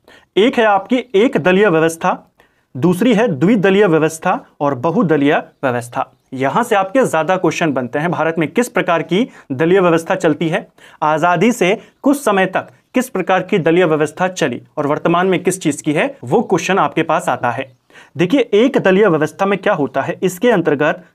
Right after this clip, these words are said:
सत्ता पर एक दल का एकाधिकार हो जाता है और दूसरे दलों की भूमिका नगण्य हो जाती है, विपक्ष की कोई इसमें व्यवस्था नहीं होती, वो होती है एक दलीय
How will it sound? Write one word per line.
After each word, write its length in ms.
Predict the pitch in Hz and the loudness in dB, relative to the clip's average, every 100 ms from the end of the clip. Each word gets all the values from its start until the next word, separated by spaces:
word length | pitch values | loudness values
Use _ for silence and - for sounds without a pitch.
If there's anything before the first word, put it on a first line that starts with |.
| - | -16
सत्ता 380 | - 170 220 | -10 -4 -2
पर 240 | 220 - - _ _ 180 | -2 -4 -6 _ _ 0
एक 220 | 220 - | 2 2
दल 180 | 170 156 | 0 0
का 320 | 156 147 - - - | 0 -2 -2 -6 -4
एकाधिकार 800 | 160 165 208 226 143 143 - 170 | 0 0 0 0 -2 -2 -2 -2
हो 120 | 185 165 | 0 0
जाता 320 | 165 165 165 | 0 0 -2
है 200 | 170 - - - | 0 -4 -8 -4
और 140 | 143 | -4
दूसरे 400 | 127 170 175 233 | 0 -2 0 0
दलों 280 | 208 170 180 | 2 2 0
की 140 | 196 190 | 0 -2
भूमिका 560 | 156 147 143 147 175 - - 139 | -2 -4 -4 -2 -2 -2 -10 -6
नगण्य 420 | 143 135 175 214 | -4 -2 0 -2
हो 180 | 165 151 | -2 -2
जाती 340 | 147 143 165 | -2 -2 -4
है, 240 | 156 208 - - | -2 -4 -6 -12
विपक्ष 420 | 127 147 214 214 | -6 -2 -2 -4
की 120 | - 190 | -6 -6
कोई 280 | 180 208 | -2 0
इसमें 440 | 240 175 160 160 202 - - | 0 -4 -4 -2 -4 -12 -8
व्यवस्था 480 | 135 131 131 170 247 - - | -4 -4 -4 -4 -4 -6 -8
नहीं 260 | 139 139 180 | -4 -2 -2
होती, 320 | 139 127 131 _ _ - | -4 -10 -14 _ _ -4
वो 100 | 170 | 0
होती 280 | 185 180 214 | 0 0 0
है 60 | 262 | 0
एक 300 | 180 208 175 | 2 0 0
दलीय 300 | 135 131 | -2 0